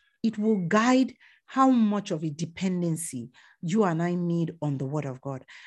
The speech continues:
and how much a lot of our natural thinking has to change. And if our natural thinking does not change,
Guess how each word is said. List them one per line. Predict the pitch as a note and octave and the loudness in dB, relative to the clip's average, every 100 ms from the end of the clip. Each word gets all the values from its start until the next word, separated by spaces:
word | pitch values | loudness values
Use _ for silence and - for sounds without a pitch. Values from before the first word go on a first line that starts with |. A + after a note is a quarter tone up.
| - | -8
and | F#3+ | -6
how | G3+ C4+ | -2 2
much | C4+ A3+ G3+ | 2 0 -2
a | |
lot | F#3+ G3 B3 G3 | 0 0 -2 -4
of | D#3 - | -6 0
our | E3+ D#3+ | 0 2
natural | E3+ F#3+ - G3 F#3 - | 0 -4 -4 -4 -4 -4
thinking | F3 E3 D#3 C3 E3 - _ | -4 -4 -6 -8 -10 -20 _
has | - G3+ - | -8 -8 -8
to | - | -10
change. | D#3+ - E3+ C#3 - - - _ | -8 -4 -4 -4 -8 -16 -20 _
And | G3+ G#3 | 2 4
if | G#3 | 2
our | A3+ G#3 | 2 2
natural | G#3+ C4+ C#4+ D#4 D4 | 0 -2 0 0 0
thinking | D4 A#3 A3 E3+ | 0 -2 -2 -2
does | E3+ E3 | -2 -2
not | F#3+ A3 A3+ | -2 -2 -4
change, | - G#3 D3+ C3+ | -2 0 0 -6